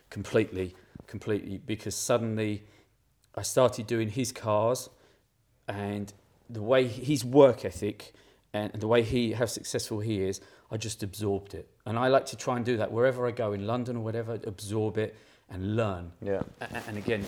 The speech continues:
Speaker 1: my business is a non-ego, humble-driven business. And if you've got something to say to me now,
Speaker 2: Yeah.
Speaker 1: I'm listening.
Speaker 2: Yeah.
Speaker 1: 'Cause you're good at what you do, and if I can learn anything from you,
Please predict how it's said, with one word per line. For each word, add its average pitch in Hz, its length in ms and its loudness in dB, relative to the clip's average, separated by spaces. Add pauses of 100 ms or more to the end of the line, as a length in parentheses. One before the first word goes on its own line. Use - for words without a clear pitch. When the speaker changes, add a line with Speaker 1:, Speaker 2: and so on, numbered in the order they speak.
Speaker 1:
my 131 140 4
business 123 420 -2
is 107 160 -6 (360)
a 98 80 -4
non-ego, 117 960 4 (340)
humble-driven 113 840 -2
business. 92 460 -6 (100)
And 95 140 -6
if 92 140 -10
you've 131 140 -8
got 131 120 -6
something 117 220 -6
to - 60 -12
say 123 140 -2
to 120 140 -10
me 123 60 -6
now, 101 240 -6 (140)
Speaker 2:
Yeah. 101 140 -2 (160)
Speaker 1:
I'm 117 140 -6
listening. 101 400 -10 (100)
Speaker 2:
Yeah. 95 160 -6 (640)
Speaker 1:
'Cause 98 160 -10
you're 117 120 -4
good 113 180 -6
at 101 80 -6
what 104 160 -8
you 101 100 -8
do, 101 420 -6
and 98 280 -8
if 101 120 -14
I 113 80 -2
can 113 140 -10
learn 104 180 -6
anything 104 340 -8
from - 160 -16
you, 95 220 -12